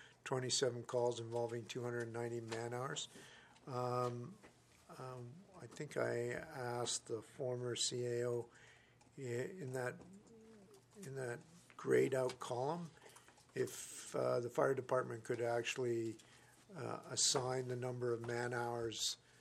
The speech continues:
the calls are taking us. So, um, so for something,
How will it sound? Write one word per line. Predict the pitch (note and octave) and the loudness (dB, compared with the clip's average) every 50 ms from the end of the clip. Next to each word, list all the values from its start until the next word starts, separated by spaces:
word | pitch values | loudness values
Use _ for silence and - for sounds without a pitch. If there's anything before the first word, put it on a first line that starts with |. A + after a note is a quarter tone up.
| - - - - - - - - - - - - - - - - - - | -20 -20 -20 -20 -20 -20 -20 -20 -20 -20 -18 -16 -16 -16 -16 -16 -10 -2
the | - D3 | -2 -2
calls | B2 - - - B2 A#2+ B2+ B2+ A#2+ A#2 | 0 0 0 4 4 6 6 4 4 2
are | A#2 A2 | -2 -4
taking | G2+ - C3+ B2+ A#2+ - C#3 B2 B2 C#3 | -4 -2 -2 0 0 -2 -4 -2 -2 -2
us. | D3+ D3+ | 0 0
So, | - - - - - B2 A#2 A#2 A#2 A2+ A2+ A2+ A2+ - - - - - - - - - - - - - - - - - - - - - - - | 0 0 0 0 0 0 0 2 0 0 -2 -4 -6 -8 -14 -20 -20 -20 -20 -20 -20 -20 -20 -20 -20 -20 -20 -20 -20 -20 -20 -20 -20 -20 -14 -10
um, | C3 A#2+ A2+ A2 A2 A2 G#2+ G#2+ G#2+ G#2 G#2 G2+ - - - - - - _ - - - - - - - - - - - - - _ _ - - _ - - F4 D#4+ - E4 E4 E4 E4+ - - - - - - - | -10 -8 -6 -6 -8 -8 -8 -10 -12 -14 -16 -20 -20 -20 -20 -20 -20 -20 _ -20 -20 -20 -20 -20 -20 -20 -20 -20 -20 -20 -20 -20 _ _ -20 -20 _ -20 -20 -20 -20 -20 -20 -20 -20 -20 -20 -20 -20 -20 -20 -18 -8
so | - - - C#3 B2 A#2 | -4 -2 2 2 2 2
for | - - - C3 B2 A#2+ | 0 0 0 0 2 4
something, | - - D3 C3 A#2 - C3 B2 A#2+ | 4 4 4 2 0 -2 -2 -2 -2